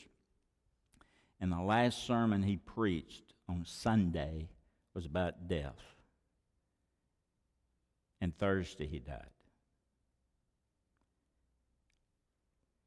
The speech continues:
So you may be thinking, "This is not important, you don't want to hear it." You may, uh,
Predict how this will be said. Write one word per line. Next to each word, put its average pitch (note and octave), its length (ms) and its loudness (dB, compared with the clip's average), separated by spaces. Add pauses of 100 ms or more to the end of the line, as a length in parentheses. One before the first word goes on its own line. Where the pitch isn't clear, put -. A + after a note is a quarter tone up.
So A2+ 260 4
you A#2+ 300 6
may D3 580 8 (920)
be B2+ 160 6
thinking, B2+ 500 4
"This A#2+ 280 4
is F#2+ 140 -8
not G#2+ 240 2
important, G#2 640 2
you A#2 100 4
don't G#2 220 2
want G2+ 160 0
to D2 60 -4
hear A2+ 240 2
it." G#2 140 -10 (1800)
You G#2 120 4
may, A2 520 6
uh, E2 100 -2